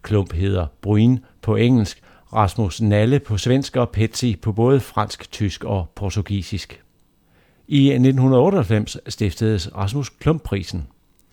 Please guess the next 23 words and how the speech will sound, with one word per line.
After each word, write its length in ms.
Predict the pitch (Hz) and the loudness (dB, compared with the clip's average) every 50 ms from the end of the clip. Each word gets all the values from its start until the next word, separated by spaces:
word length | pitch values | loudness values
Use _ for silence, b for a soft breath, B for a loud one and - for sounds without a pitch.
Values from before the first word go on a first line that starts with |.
| B B B B B B | B B B B B B
Den 140 | 104 101 | 0 2
uddeles 460 | 95 101 101 127 120 110 101 92 85 - | 2 2 2 4 2 2 2 0 -4 -4
til 140 | - 107 | -2 0
en 80 | 110 98 | 0 0
person, 440 | - 92 - 127 131 143 131 110 - - | 0 0 0 2 2 4 2 0 -2 -2
institution, 680 | 131 110 - - 123 110 101 95 - 143 147 143 131 | -4 -4 -4 -4 -4 -4 -4 -2 0 2 2 2 2
organisation 720 | - 117 107 104 107 107 104 87 95 92 139 147 147 139 123 | 0 0 0 2 2 0 0 0 -2 0 0 2 2 2 2
eller 160 | 117 117 107 | 2 0 0
virksomhed, 480 | 95 117 147 151 - 151 127 123 120 | 0 0 -2 -2 0 0 0 2 0
som 220 | 107 - 131 127 120 | 0 0 0 0 0
gennem 180 | 143 151 160 | 0 0 0
sit 240 | - - 151 117 107 | 0 -2 -4 -4 -2
virke 280 | 107 120 156 180 170 175 | 0 0 2 2 0 -2
og 100 | 135 120 | -2 -2
optræden 520 | 107 101 - - - 110 110 110 107 101 | -2 -4 -4 -4 -2 -2 0 0 0 0
har 160 | 104 135 151 | 0 0 0
levet 300 | 139 107 104 101 98 101 | 0 0 0 0 0 0
op 180 | 98 95 92 - | -2 -4 -4 -4
til 220 | - - 123 113 107 | -4 -4 -4 -4 -4
filosofien 680 | - - 151 147 151 143 - 170 139 - 127 104 90 87 | -4 -2 -2 -2 -2 -2 -4 -4 -4 -2 -2 -2 -2 -2
i 80 | 85 | -4
Rasmus 360 | 78 80 82 80 104 101 82 - | -4 -4 -6 -4 -4 -6 -6 -6
Klump-historierne, 840 | - 95 87 - 95 92 85 - - 101 101 98 95 92 92 82 | -4 -6 -6 -4 -6 -8 -6 -4 -2 -2 0 0 0 -2 -2 -4